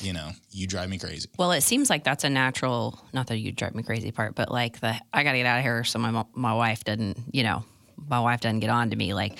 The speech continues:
Speaker 1: Oh, that's every day,
Speaker 2: like, that's an
Speaker 1: almost, yeah.
Speaker 2: excuse to get out of a conversation or to leave. Like, what's an alternative to that? Because I feel like men do that a lot.
Speaker 1: No, they do, but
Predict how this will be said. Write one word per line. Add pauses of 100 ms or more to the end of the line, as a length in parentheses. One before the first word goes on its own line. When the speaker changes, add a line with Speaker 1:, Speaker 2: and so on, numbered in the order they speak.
(100)
Speaker 1:
Oh,
that's
every
day,
Speaker 2:
like,
that's
an
Speaker 1:
almost,
yeah.
Speaker 2:
excuse
to
get
out
of
a
conversation
or
to
leave. (280)
Like, (480)
what's
an
alternative
to
that? (180)
Because
I
feel
like
men
do
that
a
lot. (220)
Speaker 1:
No,
they
do,
but